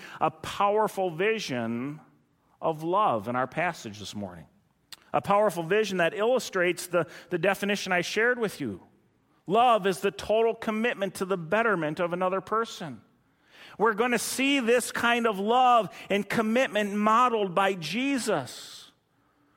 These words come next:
towards his disciples in an act that was truly shocking at the time,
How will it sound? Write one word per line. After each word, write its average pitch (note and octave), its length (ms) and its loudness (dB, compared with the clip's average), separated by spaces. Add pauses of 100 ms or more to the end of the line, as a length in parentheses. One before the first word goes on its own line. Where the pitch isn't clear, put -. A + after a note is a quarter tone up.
(120)
towards A3+ 400 0
his G3+ 160 0
disciples G3 1000 -4 (1200)
in A3+ 160 0
an G3+ 140 2
act A#3 640 0
that G3+ 200 2
was F#3+ 200 -2 (220)
truly C#4 640 2
shocking C4 720 0
at G3+ 120 0
the G3+ 80 -2
time, A#3+ 580 -2